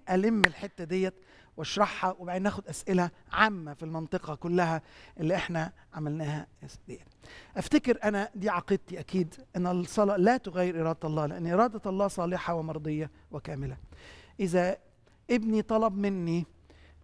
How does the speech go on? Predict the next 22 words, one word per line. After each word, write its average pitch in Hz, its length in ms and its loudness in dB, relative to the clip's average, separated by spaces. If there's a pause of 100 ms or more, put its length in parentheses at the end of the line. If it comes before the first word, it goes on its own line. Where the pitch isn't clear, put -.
اني 196 320 0 (180)
اذيه، 175 400 2 (1160)
مش - 200 -8
هاذيه، - 260 -14 (1800)
مش - 180 -16
هاذيه، - 200 -20 (960)
هقول 202 140 -2
له: 151 120 -8
"اسف، - 180 -18 (1000)
بحبك، 202 360 0 (1300)
هعمل 165 260 -2
الخير 156 300 0
بس، - 280 -14 (380)
مش - 200 -10
هعمل 160 200 -4
حاجة 143 160 -8
تانية". - 340 -16 (840)
ومش 196 240 0
معقول 302 320 4
انا 269 180 2
عارف 254 300 0
خير 226 220 2